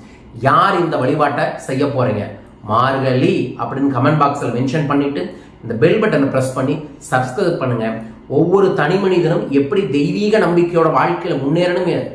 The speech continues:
அப்படிங்கிறத சித்தர்களோட வழிமுறைகளை ஆராய்ச்சி செஞ்சுதான் நான் ஒவ்வொரு வாரமும் பதிவு செய்யறேன்.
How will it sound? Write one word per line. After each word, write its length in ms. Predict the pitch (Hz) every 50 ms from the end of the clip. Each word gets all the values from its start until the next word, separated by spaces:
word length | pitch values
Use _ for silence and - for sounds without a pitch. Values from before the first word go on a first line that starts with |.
| - - 123
அப்படிங்கிறத 460 | 120 127 147 151 143 139 127 127 147 - - - - - - - - -
சித்தர்களோட 640 | 185 170 - - 240 233 220 208 196 185 175 160
வழிமுறைகளை 500 | - 170 165 185 180 175 175 165 156 139
ஆராய்ச்சி 440 | 127 127 143 170 185 185 185 185 175
செஞ்சுதான் 420 | 160 160 156 143 143 151 180 196 185
நான் 180 | 160 143 135
ஒவ்வொரு 380 | 143 151 160 175 190 190 165 147
வாரமும் 420 | 123 123 135 147 156 156 170 -
பதிவு 280 | - 131 123 131 135 139
செய்யறேன். 400 | 131 131 123 123 131 - -